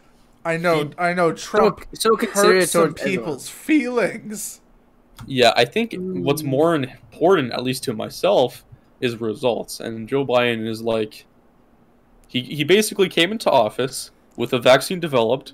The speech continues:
Speaker 1: He, he
Speaker 2: a vaccine
Speaker 1: drone
Speaker 2: distribution
Speaker 1: go-
Speaker 2: line, right, uh, already there, and he just sort of is there
Speaker 3: Look at
Speaker 2: and
Speaker 3: the
Speaker 2: taking all the
Speaker 3: bomb.
Speaker 2: credit for it.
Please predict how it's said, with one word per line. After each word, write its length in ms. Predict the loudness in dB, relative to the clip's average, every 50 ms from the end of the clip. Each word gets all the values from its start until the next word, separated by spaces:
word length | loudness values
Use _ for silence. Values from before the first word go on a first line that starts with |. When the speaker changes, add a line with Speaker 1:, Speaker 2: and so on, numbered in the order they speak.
| -20 _ -12
Speaker 1:
He, 100 | -12 -10
he 160 | -6 -4 -2
Speaker 2:
a 20 | 2
vaccine 280 | 4 4 4 4 2 2
Speaker 1:
drone 100 | 2 2
Speaker 2:
distribution 560 | 2 0 -2 -2 0 0 0 0 -2 -4 -2 -2
Speaker 1:
go- 60 | 0
Speaker 2:
line, 300 | 0 0 -2 -4 -6 -10 -14 _ _ -20 -20 _ _ _ _ _ _ _ _ _ _ _ _ _ _ -20 -18
right, 380 | -6 0 2 4 4 4 2 2 4
uh, 140 | 4 6 6
already 420 | 6 4 4 4 4 2 2 0
there, 440 | 2 2 2 2 2 0 -2 -4 -6 -12 _ _ _
and 140 | -4 0 0
he 80 | 0 -2
just 180 | -2 -4 -2
sort 200 | -2 0 2 2
of 300 | 0 0 -2 -6 -12 -20 _ _ _ _ _ _ _ _ _ _ _ _ _
is 240 | -4 -4 -4 -4 -2
there 420 | 0 2 4 6 6 6 4 2 2
Speaker 3:
Look 60 | 0 0
at 60 | -2
Speaker 2:
and 100 | -4 -2
Speaker 3:
the 80 | -4 -4
Speaker 2:
taking 140 | -2 0 0
all 100 | 0 0
the 60 | 0
Speaker 3:
bomb. 60 | 0
Speaker 2:
credit 200 | 0 0 -2 -2
for 240 | -6 -8 -8 -8 -8
it. 100 | -10 -12